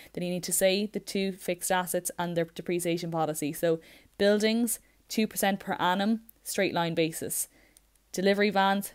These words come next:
twenty percent per annum, reducing balance basis. So make sure you're saying straight line basis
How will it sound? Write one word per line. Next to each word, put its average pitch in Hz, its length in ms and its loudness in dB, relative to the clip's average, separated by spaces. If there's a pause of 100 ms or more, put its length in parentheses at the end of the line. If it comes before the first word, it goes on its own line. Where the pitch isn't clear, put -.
(140)
twenty 208 300 0
percent 185 320 -2
per 185 140 -4
annum, 175 400 0
reducing 175 500 0
balance 165 380 0
basis. - 480 -4 (440)
So 180 80 -6
make 180 180 0
sure 190 360 0 (300)
you're 175 100 -6
saying 170 220 -4
straight 202 320 0
line 175 280 -2
basis 170 460 -2